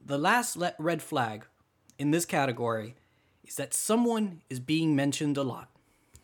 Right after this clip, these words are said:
All of a sudden, your partner is talking about Tony a lot more. Tony this and Tony that. Text with Tony. Tony's being messaged at one o'clock.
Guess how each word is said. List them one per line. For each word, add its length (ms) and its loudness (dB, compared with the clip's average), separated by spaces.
All 220 4
of 80 2
a 40 -4
sudden, 520 0
your 200 2
partner 680 -2
is 140 -8
talking 320 0
about 300 -2
Tony 520 -2
a 40 -16
lot 220 0
more. 360 0
Tony 300 2
this 300 -6
and 140 -10
Tony 300 2
that. 340 -4
Text 300 2
with 180 -2
Tony. 420 0
Tony's 380 -2
being 320 0
messaged 420 -2
at 140 -2
one 160 0
o'clock. 460 0